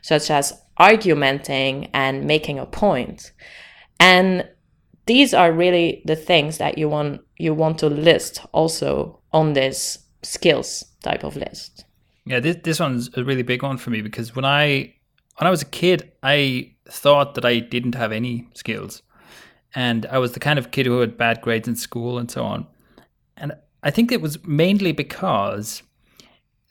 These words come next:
Speaker 2: there are skills that I was already developing when I was younger and that, you know, that I, that I've developed to a much greater degree now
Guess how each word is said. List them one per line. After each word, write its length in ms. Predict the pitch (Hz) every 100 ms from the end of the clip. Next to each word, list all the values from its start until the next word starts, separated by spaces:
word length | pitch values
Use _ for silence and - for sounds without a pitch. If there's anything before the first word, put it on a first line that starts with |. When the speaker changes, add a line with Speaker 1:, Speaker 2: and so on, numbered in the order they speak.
| - _
Speaker 2:
there 160 | 156 160
are 520 | 147 147 139 131 - _ -
skills 440 | - - 196 214
that 120 | 185 156
I 160 | 135
was 460 | 131 123 127 151 156
already 320 | 151 131 127
developing 680 | 123 120 120 117 110 110 107 - -
when 160 | 123 117
I 40 |
was 180 | 107 113
younger 600 | 127 180 185 - 101 127 - - _ _ _ -
and 560 | 127 123 120 117 - - _ -
that, 680 | 120 123 110 110 - - - _ _ _ _ _ _ _ -
you 80 | 123
know, 120 | 104
that 140 | 110
I, 260 | 110 120 -
that 180 | 127 123
I've 200 | 117 -
developed 360 | 120 156 135 -
to 80 |
a 40 | 127
much 220 | 139 -
greater 280 | 127 113 107 - -
degree 320 | - - 113
now 580 | 107 139 185 107 104 110